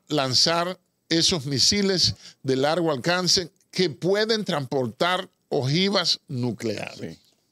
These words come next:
Speaker 1: Entonces, uno ve la reacción del ex primer ministro, eh, creo que de Dinamarca, que está ahora, Mark Rutte,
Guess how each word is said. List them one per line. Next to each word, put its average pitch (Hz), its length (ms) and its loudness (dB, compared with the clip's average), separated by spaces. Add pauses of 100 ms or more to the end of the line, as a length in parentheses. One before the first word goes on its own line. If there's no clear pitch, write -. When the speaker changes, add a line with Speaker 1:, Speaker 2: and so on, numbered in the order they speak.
(600)
Speaker 1:
Entonces, 185 680 0
uno 220 340 2
ve 202 200 2
la 175 160 2
reacción 170 880 0
del 131 320 0
ex - 400 2 (120)
primer 151 360 0
ministro, 160 680 -2 (840)
eh, 110 640 -4 (100)
creo 151 140 0
que 175 100 0
de 165 80 2
Dinamarca, 151 800 0 (420)
que 135 120 -2
está 160 280 -2
ahora, 160 520 0
Mark 156 220 0
Rutte, 151 460 0